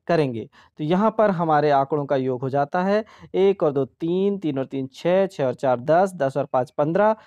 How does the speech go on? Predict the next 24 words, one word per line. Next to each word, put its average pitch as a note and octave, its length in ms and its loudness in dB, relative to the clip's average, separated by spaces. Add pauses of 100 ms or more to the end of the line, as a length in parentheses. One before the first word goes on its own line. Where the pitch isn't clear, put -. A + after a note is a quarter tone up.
(160)
तो F3 60 0
आंकड़ों F#3+ 300 2
का F#3+ 100 2
योग C#3+ 260 0
हो C3+ 60 -4
गया B2+ 140 -2
पन्द्रह। D#3+ 500 0 (300)
और D#3 140 2
चूंकि B3+ 380 -2
उनकी D#3+ 280 0
संख्या D#3 420 -2
है C3 120 -4 (120)
पाँच, G3+ 440 2 (300)
तो A3 60 0
पन्द्रह G#3 380 2
बटे C#3 280 -2
पाँच, F3+ 500 0
तो D#3 80 -10
समांतर G#3 560 0
माध्य C3 320 0
हमें B2 240 -6
प्राप्त A#2+ 360 -4
हुआ E3 220 -2 (320)
तीन। F3 360 2